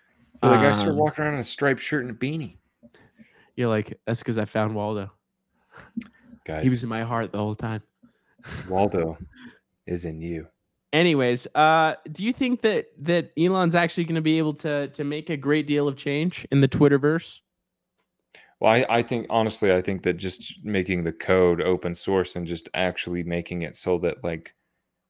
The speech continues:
Speaker 1: people get to see what they wanna see and having, like, real freedom of speech there, I think that that alone will change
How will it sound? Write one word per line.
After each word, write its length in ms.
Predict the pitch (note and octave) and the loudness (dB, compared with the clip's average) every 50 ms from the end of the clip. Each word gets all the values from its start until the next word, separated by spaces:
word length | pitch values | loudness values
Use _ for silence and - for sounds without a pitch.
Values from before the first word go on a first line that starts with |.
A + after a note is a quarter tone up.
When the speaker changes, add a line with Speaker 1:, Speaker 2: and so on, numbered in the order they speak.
| _ _ - | _ _ -6
Speaker 1:
people 260 | - G2+ F2 F#2+ F2+ | -6 -2 0 0 0
get 140 | E2 F#2 F2 | 0 0 -2
to 80 | F2 | -2
see 220 | E2+ - - F#2+ F#2 | -4 -4 -4 -4 -2
what 140 | F2+ F2 - | -2 0 0
they 80 | F2 | 0
wanna 220 | E2+ E2+ F2 E2+ E2+ | 0 0 0 -4 -4
see 160 | - - F2 | -4 -4 -4
and 80 | E2+ D#2+ | -4 -2
having, 220 | E2+ E2+ E2 E2 E2+ | -4 -4 -4 -4 -4
like, 200 | E2 D#2+ - - | -6 -6 -6 -4
real 240 | F2 E2+ F2 F2 E2+ | -2 0 0 0 0
freedom 340 | - - F2+ F2 E2+ F2 | -2 -2 -2 -2 -2 -4
of 60 | F2 E2+ | -8 -8
speech 380 | - - F2+ F2+ F2+ - - | -8 -6 -6 -6 -6 -6 -6
there, 340 | - F#2 F#2+ F#2+ F#2+ F#2+ - - | -4 -2 0 0 -2 -4 -4 -4
I 120 | F2+ F2+ | -4 -4
think 280 | F2+ - F#2 E2+ E2 - | -4 -4 -8 -8 -6 -6
that 160 | - E2 D#2+ - | -8 -8 -4 0
that 280 | E2+ E2 E2 D#2+ - - _ - | 0 2 2 0 -2 -6 _ -4
alone 640 | F#2 F2+ E2+ E2 F2 E2+ E2+ E2+ E2 E2 D#2+ D#2 D2+ | -2 0 0 0 0 0 0 -2 -4 -4 -8 -10 -8
will 220 | E2+ E2 D#2+ D#2+ | -6 -4 -4 -4
change 640 | D#2+ - - - D#2+ D#2 D#2+ D#2 D#2 D#2+ - - - | -6 -12 -14 -14 -12 -12 -12 -12 -12 -14 -16 -18 -20